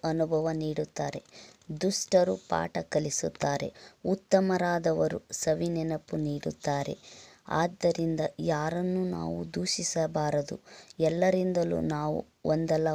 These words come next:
ಒಂದು ರೀತಿಯ ಪಾಠ ಕಲಿಯಬಹುದು. ನೋಡಿ, ತಟ್ಟೆ ಕೂಡ ಸರ್ವ್ ಮಾಡಿದ್ದೀನಿ.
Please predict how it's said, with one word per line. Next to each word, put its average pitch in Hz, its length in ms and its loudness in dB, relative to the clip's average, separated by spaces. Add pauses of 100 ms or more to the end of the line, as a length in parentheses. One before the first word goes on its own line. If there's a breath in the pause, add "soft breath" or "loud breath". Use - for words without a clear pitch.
ಒಂದು 151 320 -2
ರೀತಿಯ 156 460 -4 (320 loud breath)
ಪಾಠ 156 280 0 (120)
ಕಲಿಯಬಹುದು. 143 800 -2 (3500 loud breath)
ನೋಡಿ, 165 240 -6 (540 soft breath)
ತಟ್ಟೆ 160 320 0
ಕೂಡ - 220 -8
ಸರ್ವ್ 151 360 0
ಮಾಡಿದ್ದೀನಿ. 143 480 -6